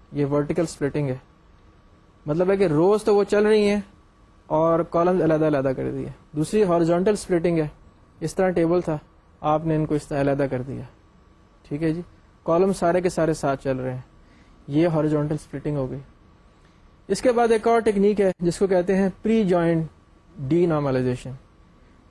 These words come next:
پری جوائن کو اگر آپ غور کریں تو آپ کہہ سکتے ہیں، "بھئی، یہ تو ٹیبل کولیپسنگ جیسی ہے،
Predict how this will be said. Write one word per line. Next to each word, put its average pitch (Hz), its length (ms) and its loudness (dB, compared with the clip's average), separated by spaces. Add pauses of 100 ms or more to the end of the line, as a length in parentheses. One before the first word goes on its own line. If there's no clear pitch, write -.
(240)
پری 254 240 2
جوائن 247 320 2
کو 233 100 2
اگر 226 160 4
آپ 220 140 4
غور 185 300 2
کریں 208 300 2
تو 196 140 2
آپ 190 220 2
کہہ 208 80 2
سکتے 196 320 -4
ہیں، 202 60 2
"بھئی، 202 220 2
یہ 180 200 4
تو 208 160 2
ٹیبل 190 380 2
کولیپسنگ 190 560 0
جیسی 160 420 0
ہے، 139 100 0